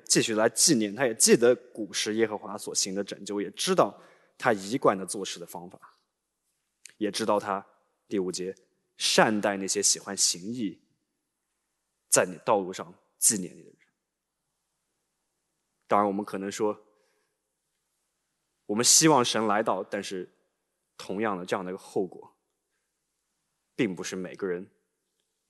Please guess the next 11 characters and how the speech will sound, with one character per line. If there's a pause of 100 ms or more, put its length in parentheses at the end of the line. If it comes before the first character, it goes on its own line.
(1800)
都
可
以
<laughs> (460)
在
神
来
到
的
时
候